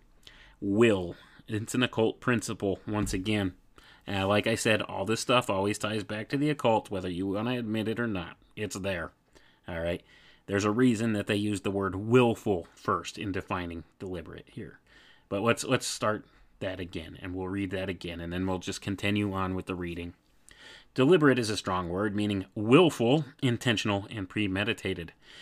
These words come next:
It implies a sense of careful considerations of all possibilities. We use it because propaganda is carefully thought out ahead of time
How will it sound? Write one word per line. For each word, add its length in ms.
It 100
implies 460
a 60
sense 280
of 160
careful 380
considerations 800
of 300
all 240
possibilities. 880
We 100
use 320
it 140
because 260
propaganda 640
is 200
carefully 560
thought 320
out 180
ahead 260
of 140
time 380